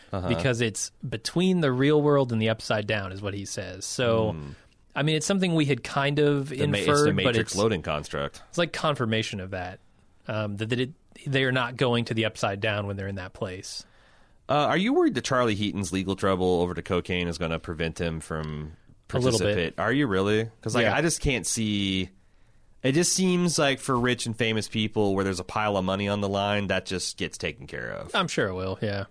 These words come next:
Speaker 1: Like, he might do some promos or stuff, but, like, I don't know what,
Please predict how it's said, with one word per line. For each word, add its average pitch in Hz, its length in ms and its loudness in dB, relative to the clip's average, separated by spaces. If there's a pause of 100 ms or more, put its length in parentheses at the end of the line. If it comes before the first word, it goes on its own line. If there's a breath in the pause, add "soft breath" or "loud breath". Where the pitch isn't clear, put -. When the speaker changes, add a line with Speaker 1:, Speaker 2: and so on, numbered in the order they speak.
(120)
Speaker 1:
Like, 92 180 -2
he 120 140 0
might 98 260 0
do 95 160 0
some 90 220 -6
promos 120 520 2
or 113 40 -8
stuff, 104 420 0
but, 90 120 -2
like, 90 320 0
I 101 120 -2
don't 101 160 0
know 101 160 0
what, 95 300 -2